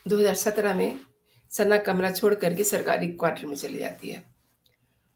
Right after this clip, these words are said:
घर वालों को लगा कि अब ये दोनों लड़कियां आपस में दूर हो जाएंगी तो बात ठीक हो जाएगी। आप समझ रहे हैं ना, सना किराए पे रहने आती है और जो मकान मालिक होता है उसकी बेटी से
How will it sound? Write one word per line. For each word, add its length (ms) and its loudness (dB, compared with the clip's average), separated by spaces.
घर 200 4
वालों 260 8
को 80 4
लगा 260 6
कि 280 -2
अब 520 0
ये 100 -2
दोनों 320 0
लड़कियां 380 -2
आपस 280 -4
में 100 -2
दूर 180 4
हो 100 2
जाएंगी 420 0
तो 60 -10
बात 320 0
ठीक 140 -2
हो 100 4
जाएगी। 440 -2
आप 120 2
समझ 340 4
रहे 180 4
हैं 80 0
ना, 140 -2
सना 560 -2
किराए 240 2
पे 120 4
रहने 260 4
आती 280 0
है 160 -4
और 400 -2
जो 140 -2
मकान 360 2
मालिक 300 2
होता 260 -10
है 240 -10
उसकी 280 -4
बेटी 300 0
से 400 -2